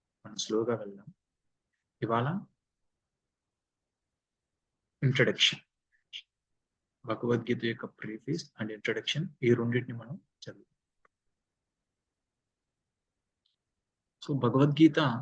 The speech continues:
ఆ, చాలా మంది చాలా ఎడిషన్స్‌లలో చాలా వాటికి రాశారు, అంటే వాళ్ళ యొక్క ఊహాగానాలు. కానీ మనం భగవద్గీత నేర్చుకోవాల్సింది గురువు గారి యొక్క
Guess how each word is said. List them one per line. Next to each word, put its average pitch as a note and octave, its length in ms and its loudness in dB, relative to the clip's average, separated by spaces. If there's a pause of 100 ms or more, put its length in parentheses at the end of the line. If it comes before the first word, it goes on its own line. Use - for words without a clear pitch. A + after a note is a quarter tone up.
(1400)
ఆ, A#2 320 0 (180)
చాలా B2 280 6
మంది C#3 640 4 (400)
చాలా B2 420 2
ఎడిషన్స్‌లలో B2+ 680 0
చాలా A#2+ 360 -4
వాటికి A#2+ 280 -6
రాశారు, G#2+ 380 -4 (260)
అంటే A#2 200 -16
వాళ్ళ A2 160 -8
యొక్క G#2+ 120 -18
ఊహాగానాలు. G#2+ 760 -8 (1300)
కానీ A#2 120 0
మనం A#2+ 180 -2
భగవద్గీత A#2+ 500 -4
నేర్చుకోవాల్సింది A2+ 1040 -8 (800)
గురువు C3 240 8
గారి C3+ 260 6
యొక్క F#3+ 400 -2